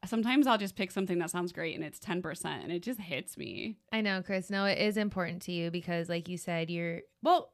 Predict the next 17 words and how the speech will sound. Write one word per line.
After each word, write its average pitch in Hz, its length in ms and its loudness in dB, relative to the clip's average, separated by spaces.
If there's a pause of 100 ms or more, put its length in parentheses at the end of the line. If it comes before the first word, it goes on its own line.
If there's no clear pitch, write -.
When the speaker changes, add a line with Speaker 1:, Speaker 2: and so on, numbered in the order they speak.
Speaker 2:
you're 277 140 -6
kind 294 240 -2
of 392 100 -2
a 277 60 2
lightweight, 214 340 0
Speaker 1:
I 226 60 4
am 202 140 4
a 165 40 2
Speaker 2:
too. 147 60 0
Speaker 1:
lightweight, 190 460 0
for 180 100 -2
sure. - 320 -8 (600)
So, 190 420 2
yeah, 180 240 4
that 196 220 6
one 247 160 0
I, 247 160 4